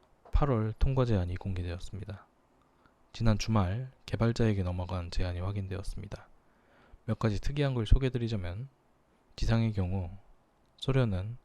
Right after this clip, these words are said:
비엠피 쓰리 엠, 독일은 티칠십이 에스, 일본은 십식 도저 장착형, 이탈리아는 씨원 아리에테 에이엠브이 피티 원,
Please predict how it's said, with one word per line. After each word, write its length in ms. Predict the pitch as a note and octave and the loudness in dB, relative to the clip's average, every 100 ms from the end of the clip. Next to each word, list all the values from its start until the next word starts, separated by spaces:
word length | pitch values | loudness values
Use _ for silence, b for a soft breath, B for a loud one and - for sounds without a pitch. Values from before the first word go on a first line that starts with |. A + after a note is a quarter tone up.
| _ _ _ - | _ _ _ 0
비엠피 320 | A2 A2 - | 2 4 4
쓰리 260 | - G2+ - | 4 -2 -2
엠, 220 | F2+ E2 - _ _ _ _ _ _ _ _ _ _ _ _ _ _ _ _ _ _ | -6 -8 -12 _ _ _ _ _ _ _ _ _ _ _ _ _ _ _ _ _ _
독일은 600 | - A2 G#2 F2+ F#2+ B2 - - - _ - | 0 2 2 0 -2 -6 -10 -20 -20 _ -6
티칠십이 560 | C#3 - B2+ - - G2 | -2 4 2 2 -4 -4
에스, 380 | F#2+ - F#2 F#2 - - - - - _ _ _ _ _ _ _ _ _ _ - | -4 -6 -10 -12 -18 -20 -20 -20 -20 _ _ _ _ _ _ _ _ _ _ -8
일본은 680 | A2 G#2+ G#2+ A2 F2+ G2+ B2+ - | 2 8 10 8 2 -4 -8 -6
십식 500 | - - - G2 F#2+ - _ _ | -4 -2 -2 -4 -6 -14 _ _
도저 340 | - G2+ F#2+ F#2+ | -4 0 0 0
장착형, 540 | F#2+ F2 - - E2+ - - _ _ _ _ _ _ _ _ _ _ _ _ _ | 0 0 -6 -8 -10 -12 -20 _ _ _ _ _ _ _ _ _ _ _ _ _
이탈리아는 880 | A2 A#2+ A#2+ A#2+ A2 E2+ F#2+ A#2+ A#2 | -2 2 4 4 2 0 -4 -8 -10
씨원 400 | - B2+ A#2 G#2+ | -4 0 2 2
아리에테 580 | F2+ F#2 F#2 - G2+ F#2+ | 0 -2 -4 -4 -4 -2
에이엠브이 520 | F#2 F#2 F2+ F#2+ G2 - | -2 -2 -2 -4 -4 -6
피티 260 | B2+ - G#2+ | -8 2 2
원, 180 | E2 | 2